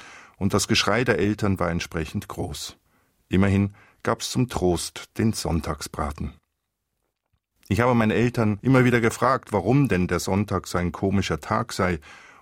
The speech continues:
und sie haben mir dann erklärt, dass das Spezielle des Sonntags mit unserem Glauben zu tun hat. Gott habe nach seinem Schöpfungswerk am siebten Tag ausgeruht,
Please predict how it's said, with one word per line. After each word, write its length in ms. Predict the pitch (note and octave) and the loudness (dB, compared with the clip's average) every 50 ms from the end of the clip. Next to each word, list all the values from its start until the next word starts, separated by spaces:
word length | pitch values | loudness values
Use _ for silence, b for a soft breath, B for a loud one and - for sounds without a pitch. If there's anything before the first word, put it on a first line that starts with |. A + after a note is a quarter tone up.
| B | B
und 120 | B G#2 F#2+ | B 0 2
sie 140 | A#2+ A#2 A#2+ | 4 4 4
haben 140 | C3 C3 | 4 2
mir 100 | C3+ C3 | 2 0
dann 160 | A#2+ A#2+ A#2 A#2 | 2 2 0 0
erklärt, 760 | F2 G2 - - G#2 F#2+ G2 G#2+ A#2 C#3 D3+ - - - | 0 -4 -4 -2 0 0 2 2 2 0 0 -4 -8 -4
dass 140 | - G2+ - | -4 -4 -4
das 180 | - G#2+ G2 - | -2 -2 -2 -2
Spezielle 600 | - - F#2 F2 - - - G2+ F#2+ A#2 C#3+ C#3+ | -2 -2 -2 -2 -2 -2 0 2 2 4 2 2
des 180 | C3 C3+ B2+ | 0 -2 -2
Sonntags 640 | - A#2 G#2+ A2 G#2+ - G#2+ G2+ G2 - - - - | 0 0 2 2 0 0 0 -2 -2 -4 -8 -8 -4
mit 160 | - G2+ F2+ | -2 -2 -2
unserem 340 | - F#2+ F#2+ - - G2+ G2+ | 0 0 0 0 0 0 -2
Glauben 440 | - F#2 F2 E2 F2+ E2+ F2 E2 D2+ | 0 0 0 0 0 -2 -2 -4 -4
zu 100 | - - | -4 -6
tun 380 | - - - F2+ E2 D2+ C#2+ C#2 | -6 -6 -6 -4 -4 -4 -4 -4
hat. 260 | D2 - - - - b b b b b b b b b b b b b - | -6 -8 -10 -20 -20 b b b b b b b b b b b b b -2
Gott 260 | F#2 F#2+ - - - | 0 0 0 0 0
habe 180 | A2 A2 G2+ A2+ | 0 2 2 2
nach 120 | A2 G2 | 2 0
seinem 420 | - - - F#2 F2 F2 F2 E2 D#2+ | 0 -2 -2 -2 0 0 0 -2 -2
Schöpfungswerk 880 | - - A#2 - - - A2 G#2+ G2 - - - F#2 F#2 F2 - - | -2 -2 -2 -2 -2 -2 -2 -2 0 -2 -2 -2 -2 -2 -2 -4 -4
am 160 | F#2 F2 E2+ | -4 -4 -4
siebten 480 | - - - C#3 - - - - F#2 E2+ | -4 -2 -4 -4 -4 -4 -4 -4 -4 -2
Tag 280 | - - F2 F2 - | 0 -2 -2 -2 -2
ausgeruht, 600 | - - A#2 B2+ - - - G2+ G2+ G#2+ G#2 - | 0 0 0 -2 -2 -4 -4 -2 0 0 -2 -2